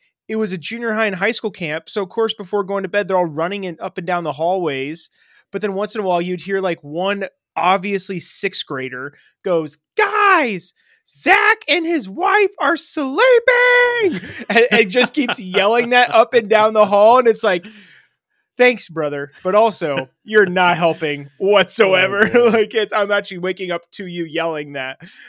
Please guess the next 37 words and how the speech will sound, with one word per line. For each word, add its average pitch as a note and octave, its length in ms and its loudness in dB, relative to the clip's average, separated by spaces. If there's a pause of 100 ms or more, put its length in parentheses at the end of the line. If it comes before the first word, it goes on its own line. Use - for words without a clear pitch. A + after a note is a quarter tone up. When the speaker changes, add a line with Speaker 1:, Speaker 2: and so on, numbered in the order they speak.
(120)
Speaker 1:
But, E3+ 340 -4
uh, F#3+ 200 -2
Speaker 2:
Mm-hmm. - 80 -10
Speaker 1:
it B3 80 0
was G#3 240 0
just E3+ 200 -8
so D#3+ 120 -6
much D#3 240 -10
fun. C#3+ 400 -10
The E3 100 -2
band F3 560 -6 (300)
was E3 160 -12
fantastic. D#3 640 -6
We D#3+ 100 -4
had D#3+ 60 -6
just D3+ 140 -12
got D3+ 200 -8
done D3 180 -12
with C#3 140 -14
a C#3+ 80 -10
revival C3+ 560 -8
service, D3 580 -10 (480)
uh, C3+ 340 -8
revival D#3+ 460 -2
week, D#3+ 320 -10 (140)
eh, E3 80 -10
where C#3+ 200 -10
we C#3 80 -8
have, C3+ 100 -8
like, B2 200 -12
seven C#3+ 480 -10
services C#3 600 -10
in B2+ 100 -20
four C#3+ 260 -10
days. C#3 360 -10
And C#3 140 -14
they, C#3 220 -12